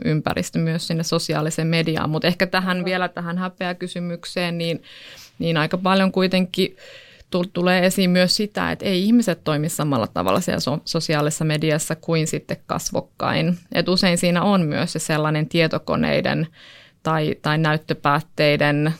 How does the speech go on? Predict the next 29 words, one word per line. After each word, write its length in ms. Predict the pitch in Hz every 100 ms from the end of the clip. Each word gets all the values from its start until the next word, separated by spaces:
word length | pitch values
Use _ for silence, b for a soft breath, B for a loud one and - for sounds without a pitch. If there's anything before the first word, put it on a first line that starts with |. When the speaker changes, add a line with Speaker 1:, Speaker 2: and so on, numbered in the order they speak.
| -
Speaker 1:
tuottama 500 | 156 156 - 160 -
etäisyys, 800 | 151 - 143 - - 117 160
joka 220 | - 170 165
mahdollistaa 840 | 175 175 139 139 180 - - 185
sen, 220 | 185 -
että 120 | 156
voidaan 360 | 165 156 156 147
sanoa 280 | 170 143 135
niitä 300 | 143 - -
asioita, 440 | - 156 156 -
mitä 220 | 143 -
sanotaan. 640 | 165 156 151 160 - 87 160
Mut 140 | 156
sit 120 | 170
kun 160 | - 180
ollaan 260 | 175 175
kasvokkain, 640 | 175 180 - 175 _ 175 165
niin 180 | 165 165
puhutaan 400 | 170 170 175 175
ihan 220 | 185 175
eri 160 | 165
tavalla 380 | 165 170 160 160
tai 160 | 160 156
voidaan 320 | 160 160 190
pyytää 440 | 185 170 156 -
anteeksi 520 | - 143 - - - -
esimerkiksi 640 | 170 - - - 160 -
kärjekkäitä 580 | 143 147 165 - 180 165
kommentteja. 760 | - 151 165 180 - 180 175